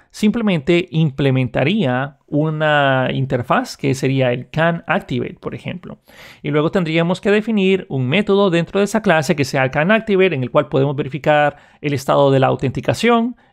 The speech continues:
y dependiendo de lo que regrese, por ejemplo, si regresa un true, está autenticado, y si no regresa un true, eh, perdón, un false, entonces no lo está.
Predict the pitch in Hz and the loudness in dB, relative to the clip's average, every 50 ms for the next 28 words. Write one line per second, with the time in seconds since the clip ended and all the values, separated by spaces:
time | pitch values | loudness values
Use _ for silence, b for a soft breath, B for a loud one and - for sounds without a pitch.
0 | b - 175 190 196 196 165 139 131 147 139 139 156 170 175 160 139 131 - - | b -4 -2 0 0 0 0 -2 -2 -2 -2 0 2 2 4 4 4 2 2 2
1 | 160 185 220 220 208 202 190 - 190 - 165 127 139 131 139 127 - 123 123 120 | 2 2 2 2 2 0 0 0 -2 -2 0 0 0 0 0 -2 0 0 0 2
2 | 131 131 - 139 127 131 - 208 220 208 185 - 190 175 - 156 135 - 156 - | 0 0 0 -2 -2 2 2 4 4 4 4 2 0 -2 -2 -4 -6 -6 -4 0
3 | 196 196 190 190 196 190 185 - 170 147 139 - - 143 139 147 139 165 139 131 | 0 2 4 4 2 2 0 -2 -4 -4 -4 -2 -2 0 0 0 0 0 -2 -2
4 | 135 - 175 180 180 175 165 160 156 151 131 - - 135 143 139 131 131 123 - | 0 2 4 6 6 4 4 2 0 0 0 -2 -4 -6 -4 -2 -2 -2 -2 2
5 | 180 180 170 165 156 156 127 - - 123 139 127 127 127 123 120 123 - - 220 | 2 2 2 2 -2 -6 -8 -8 -8 -6 -4 -2 -2 -2 -2 -2 -4 -2 0 0
6 | 220 208 208 | 0 0 -2